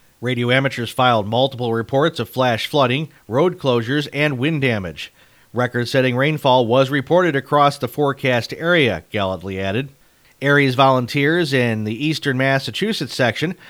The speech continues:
supported the National Weather Service Norton office's Skywarn program, with winds gusting to seventy miles per hour,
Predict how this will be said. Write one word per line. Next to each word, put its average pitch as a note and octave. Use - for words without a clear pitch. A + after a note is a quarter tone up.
supported F#3
the D#3
National D#3
Weather F3+
Service E3
Norton D#3+
office's D3
Skywarn D#3+
program, G2
with G#2+
winds D3
gusting D#3+
to A#2
seventy C#3
miles C3
per A#2
hour, C3+